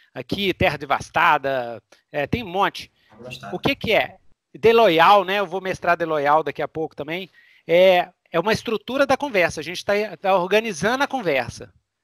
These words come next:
Speaker 1: A gente organiza a conversa. É isso.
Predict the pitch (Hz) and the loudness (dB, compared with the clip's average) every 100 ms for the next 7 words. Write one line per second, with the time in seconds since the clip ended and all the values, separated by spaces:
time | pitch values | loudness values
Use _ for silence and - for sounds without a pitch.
0 | _ 127 165 196 190 220 190 214 254 165 | _ -14 -6 -2 2 2 0 -4 -2 -4
1 | - 160 - 170 135 110 - - _ _ | -4 -8 -8 -8 -6 -6 -10 -18 _ _
2 | _ _ 190 196 175 - - | _ _ 0 0 0 -6 -20